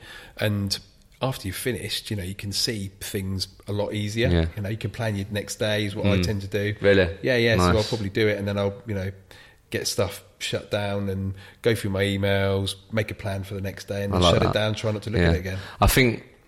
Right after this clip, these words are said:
Speaker 2: having that practice as well, like, it really does help you come back to that perspective easier as well. Do you know what I mean?
Speaker 1: Yeah,
Speaker 2: 'Cause
Speaker 1: yeah.
Speaker 2: that's the whole practice, is coming back and being present and thinking about your breath and those things. So
Speaker 1: Yeah, yeah.
Speaker 2: it cultivates being able to, in the moments where,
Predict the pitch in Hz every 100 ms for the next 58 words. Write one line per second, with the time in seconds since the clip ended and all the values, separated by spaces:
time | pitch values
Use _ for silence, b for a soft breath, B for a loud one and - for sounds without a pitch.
0 | - 101 107 107 87 - 98 - 95 90
1 | 85 98 85 82 85 - - - - -
2 | 85 82 90 98 92 92 82 90 82 -
3 | 92 82 95 85 - 90 87 80 - 90
4 | - - _ - 95 - - - 92 90
5 | 92 87 95 104 113 87 92 95 98 90
6 | 90 90 87 85 147 247 98 139 107 90
7 | 98 90 85 98 - - - - - -
8 | B B - 92 87 85 - 87 87 90
9 | 87 82 80 82 80 87 85 85 87 87
10 | 82 87 90 87 - 90 - 85 85 110
11 | 110 104 - - - - - 107 95 90
12 | 90 73 - 104 92 92 87 - 87 85
13 | - 92 92 87 95 101 98 92 - 90
14 | 85 85